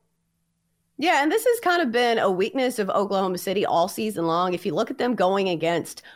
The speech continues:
opposing centers, they're giving up the fourth most rebounds. So if there is a weakness for Oklahoma City, it appears to be against,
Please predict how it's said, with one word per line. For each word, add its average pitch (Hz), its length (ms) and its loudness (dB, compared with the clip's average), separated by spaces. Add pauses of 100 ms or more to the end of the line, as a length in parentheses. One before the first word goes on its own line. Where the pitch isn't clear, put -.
(140)
opposing 214 560 0
centers, 208 340 0
they're 254 120 0
giving 294 260 2
up - 120 0
the 202 80 -2
fourth 220 300 0
most 175 240 0
rebounds. 151 600 -2 (240)
So 247 180 4
if 254 240 4
there 381 180 4
is 330 140 2
a 269 140 0
weakness 214 340 0
for 202 160 0
Oklahoma 160 380 0
City, 254 420 0
it 214 100 4
appears 185 680 2 (300)
to - 120 2
be 214 460 2
against, 180 640 -2